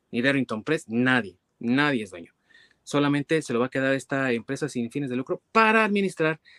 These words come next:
y revisar que nadie se quiera pasar de lanza. Pero lo que vamos a hacer con esta nueva O G L es, todos pueden ocupar lo que quieran a perpetuidad y de forma irrevocable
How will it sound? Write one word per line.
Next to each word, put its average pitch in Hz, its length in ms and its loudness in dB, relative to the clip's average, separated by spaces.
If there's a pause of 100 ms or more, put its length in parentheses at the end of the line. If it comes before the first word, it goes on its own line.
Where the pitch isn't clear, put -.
y 113 140 -6
revisar 147 400 -4
que 104 160 -8
nadie 104 220 -2
se - 80 -16
quiera 113 180 -4
pasar 113 220 -8
de 120 80 -2
lanza. 127 260 -6 (880)
Pero 123 380 2 (100)
lo 120 160 0
que - 100 -6
vamos 156 220 -2
a - 20 -12
hacer 165 140 -4
con 135 220 -2
esta 131 240 -4
nueva 131 280 -2
O 131 140 -2
G 127 260 -4
L 185 160 -4
es, - 240 -10 (480)
todos 165 220 0
pueden 165 300 2
ocupar 147 340 -4
lo 131 100 -2
que 104 140 -12
quieran 175 420 -2 (640)
a 120 180 2
perpetuidad 127 640 2 (640)
y 113 60 -10
de 107 140 -8
forma 147 260 0
irrevocable 123 640 -2